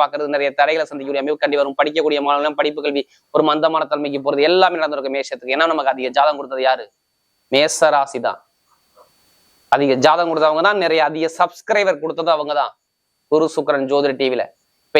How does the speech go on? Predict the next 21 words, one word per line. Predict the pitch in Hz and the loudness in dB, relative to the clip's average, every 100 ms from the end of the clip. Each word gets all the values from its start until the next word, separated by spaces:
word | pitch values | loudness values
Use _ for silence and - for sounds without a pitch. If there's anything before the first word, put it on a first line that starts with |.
| 156 | 4
எல்லாமே | 196 202 196 175 | 4 2 0 2
டோட்டலா | 185 180 175 | 4 4 4
மாறுது, | 170 143 120 - _ _ _ _ - | 2 0 -4 -12 _ _ _ _ 2
டோட்டலா | 175 175 185 185 - _ 143 156 | 4 4 2 0 -6 _ 0 2
மாறுது. | 180 220 214 156 - _ _ _ _ _ _ _ _ _ - | 4 2 0 -4 -6 _ _ _ _ _ _ _ _ _ 4
முதல் | 160 175 226 220 | 6 6 4 4
பலனே | 196 190 185 | 4 2 2
சொல்றேன், | 180 147 107 - _ - | 0 0 -4 -8 _ -4
உங்களுக்கு | 147 175 151 156 | 2 4 4 2
எடுத்தவனே | 175 175 175 165 123 _ _ - _ _ 147 | 2 0 0 -2 -6 _ _ -20 _ _ 0
நான் | 156 156 | 2 4
வீடு | 180 226 226 170 | 4 4 2 2
கட்டணும்னு | 180 170 185 190 | 0 0 -4 -4
எனக்கு | 170 151 160 | -4 -2 -2
எத்தனை | 156 202 | 0 0
பேருக்கு | 185 170 165 | 2 2 2
ஆசை | 170 156 | 0 -8
இருக்கு? | 127 123 139 | -12 -14 -8
மேசராசிக்கு | 180 185 170 170 185 165 | -6 0 0 0 -6 -6
வீடு | 175 190 175 180 | -4 -2 -2 -2
கட்டணும்னு | 165 185 180 196 196 | 0 -2 -2 -2 0